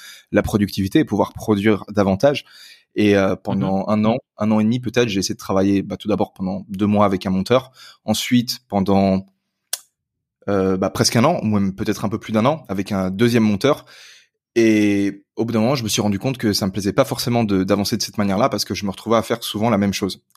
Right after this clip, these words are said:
Speaker 1: Euh, je refaisais tout le temps, euh, pff, voilà, j'écrivais ma vidéo, je la tournais, c'était lui qui faisait le montage et le montage, c'était quelque chose que j'aimais bien faire. Donc, j'ai dû me poser la question en été
Speaker 2: Ok.
Speaker 1: deux mille vingt et un de est-ce que je continue à essayer de faire un maximum d'argent, de faire un maximum de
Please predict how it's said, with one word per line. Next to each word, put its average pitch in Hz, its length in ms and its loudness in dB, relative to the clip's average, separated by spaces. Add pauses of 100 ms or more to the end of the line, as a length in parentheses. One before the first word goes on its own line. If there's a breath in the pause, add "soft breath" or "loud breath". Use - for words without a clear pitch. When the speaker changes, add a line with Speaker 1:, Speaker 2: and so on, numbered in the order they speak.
Speaker 1:
Euh, 92 180 -6
je 95 140 -10
refaisais 95 220 -4
tout - 100 -10
le 95 60 -6
temps, 117 280 4
euh, 90 140 0
pff, - 160 -16
voilà, 104 240 2
j'écrivais 98 380 -4
ma 101 80 0
vidéo, 98 260 0
je 104 60 -2
la 95 80 -2
tournais, 101 260 -2
c'était 107 160 -4
lui 104 100 0
qui 101 120 -8
faisait 101 100 0
le 95 60 0
montage 104 280 2
et 95 40 -2
le 95 80 -2
montage, 123 260 -2
c'était - 140 -12
quelque 98 140 -8
chose - 300 -4
que 98 140 -4
j'aimais 101 240 2
bien 110 140 4
faire. - 240 -6 (480 loud breath)
Donc, 107 100 -2
j'ai 104 100 -4
dû 120 80 0
me 165 80 2
poser 147 200 0
la 131 100 4
question 120 300 -4
en 107 80 0
été 107 160 -2
Speaker 2:
Ok. 117 60 -6
Speaker 1:
deux 113 40 0
mille 110 140 0
vingt 98 180 -2
et 120 60 -2
un 139 80 0
de 117 160 0 (480 loud breath)
est-ce 143 260 2
que 143 240 0
je 131 140 -6
continue 135 720 -6
à 107 260 4 (240 soft breath)
essayer 131 220 2
de 107 60 -2
faire 127 120 2
un 113 60 4
maximum 117 340 0
d'argent, 110 540 2
de 107 120 -2
faire 101 200 0
un 101 40 2
maximum 107 640 2
de 98 480 -2